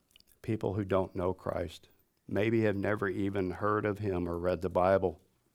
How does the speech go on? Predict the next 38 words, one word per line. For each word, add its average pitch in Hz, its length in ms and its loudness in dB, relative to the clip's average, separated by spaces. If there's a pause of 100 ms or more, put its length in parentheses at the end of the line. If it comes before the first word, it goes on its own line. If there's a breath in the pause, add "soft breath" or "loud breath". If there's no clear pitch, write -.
(960 soft breath)
So - 120 -10
one 95 160 2
brother 95 260 4
shared 87 320 -2
the 90 60 -6
video 92 360 2
with 85 160 0
me 92 120 0
this 85 240 -6
week. 98 240 -4
That 101 140 -4
was - 100 -10
very 92 260 -2
powerful. 92 540 -2 (1120 soft breath)
I'm 104 100 0
so 127 220 6
grateful 117 720 6 (160)
to 113 100 -6
be 104 140 -2
joined 104 400 4
to 98 120 2
a 82 40 2
body 95 540 4
that, 92 220 -4 (160)
that 92 260 -4
not 98 240 6
only 98 260 4
understands 95 720 0
this, 92 220 -6
but - 180 -10
practices 92 680 -4
it, 85 160 -4 (1080 soft breath)
who 107 140 0
live 104 320 4
this 95 300 2
at 95 80 0
every 95 300 4
opportunity. 90 800 -2